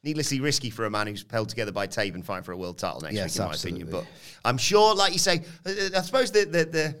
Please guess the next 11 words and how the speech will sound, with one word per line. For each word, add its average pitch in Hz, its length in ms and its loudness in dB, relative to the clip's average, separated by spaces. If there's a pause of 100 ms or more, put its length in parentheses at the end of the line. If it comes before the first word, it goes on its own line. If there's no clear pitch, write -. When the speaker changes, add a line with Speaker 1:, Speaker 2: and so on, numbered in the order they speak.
(140)
Speaker 1:
the 165 80 -2
theme 277 320 0
of 165 140 0
this 127 180 0
preview 113 500 -2
is 117 400 0 (600)
over 269 280 8
to 208 140 0
you, 180 200 4
Tony, 117 680 -2 (140)
because - 600 2